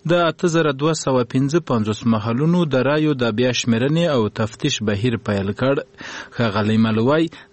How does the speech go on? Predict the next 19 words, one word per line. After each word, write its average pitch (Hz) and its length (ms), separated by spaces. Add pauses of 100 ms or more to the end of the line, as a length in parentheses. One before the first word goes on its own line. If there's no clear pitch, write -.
دغه 175 240
پروسه 180 340 (100)
په 147 100
شپږ 175 320
ویشتو 123 300
ولایتونو 113 440
کې 107 160
بشپړه 110 440
سوې 185 280 (400)
او - 20 (120)
نن 202 220
به 151 180
په 107 160
کندهار 117 480
کې 113 160
هم 104 100 (160)
بشپړه 110 540
سي. 151 140 (580)
خو 180 100